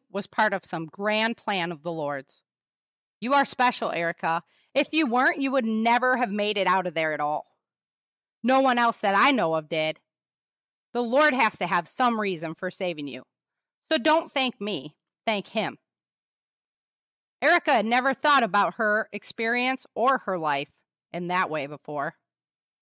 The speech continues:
The thought that the Lord individually crafted each one of us for some unknown purpose was rattling around inside her mind. Carol and Erica stared out the window, lost in thought.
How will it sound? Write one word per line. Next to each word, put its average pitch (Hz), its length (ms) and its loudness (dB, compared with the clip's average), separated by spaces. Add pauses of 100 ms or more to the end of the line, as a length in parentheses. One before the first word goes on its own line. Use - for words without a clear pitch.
(640)
The 285 80 2
thought 285 340 4
that 277 120 -8
the 254 100 0
Lord 226 380 -2 (100)
individually 240 720 -2
crafted 208 680 -2
each 233 300 -8
one 202 200 -2
of 208 100 -4
us 233 220 0
for 202 140 -8
some 208 340 -4
unknown 202 520 -2
purpose - 580 -6 (360)
was 233 160 -2
rattling 214 560 2
around 175 400 0
inside 160 400 -4
her 170 100 -10
mind. 151 380 -8 (1400)
Carol 330 220 6
and 262 120 2
Erica 240 420 0
stared 226 360 0
out 208 180 0
the 220 60 -6
window, 165 420 -2
lost 151 440 -4
in 185 100 -8
thought. 139 320 -2